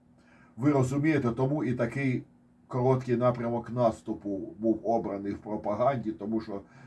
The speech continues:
це єдине, що вони собі можуть уявити на даний момент. Ну що ж, висновок який? Вони,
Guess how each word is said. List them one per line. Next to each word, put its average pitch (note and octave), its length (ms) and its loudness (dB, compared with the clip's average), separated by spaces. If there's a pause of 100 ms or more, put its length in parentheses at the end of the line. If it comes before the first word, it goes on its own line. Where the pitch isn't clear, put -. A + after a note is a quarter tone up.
(140)
це C3 180 0
єдине, B2+ 480 4
що B2+ 160 -2
вони A#2 260 -2
собі A#2+ 340 -4
можуть A2 400 -2 (140)
уявити A2+ 580 0
на G2 180 -6
даний G2+ 380 -6
момент. B2+ 480 -6 (800)
Ну G#3+ 220 2
що D#3 340 4
ж, - 260 -6 (520)
висновок F3+ 640 0
який? C3+ 460 2 (400)
Вони, F3 580 4